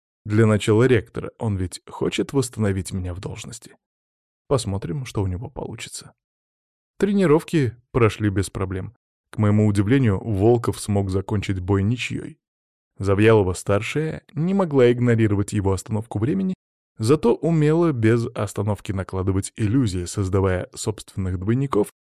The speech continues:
и одновременно с этим атаковать заклинаниями со всех сторон. Да, сами плетения были слабыми, но как факт.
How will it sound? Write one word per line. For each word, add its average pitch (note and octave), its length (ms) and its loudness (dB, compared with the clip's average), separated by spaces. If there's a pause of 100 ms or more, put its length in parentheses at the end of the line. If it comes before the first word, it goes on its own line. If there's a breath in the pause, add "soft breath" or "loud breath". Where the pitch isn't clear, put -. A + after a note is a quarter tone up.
(140)
и - 60 -6
одновременно E3+ 580 4
с A2+ 100 -2
этим B2+ 240 0
атаковать A2 460 -2
заклинаниями F2+ 600 -6
со - 160 -10
всех - 220 -12
сторон. E2 380 -12 (560)
Да, A2 260 2
сами - 280 -8
плетения F#2 500 -8
были G2 220 -2
слабыми, - 520 -6
но G#2 300 -2
как - 240 -12
факт. - 360 -14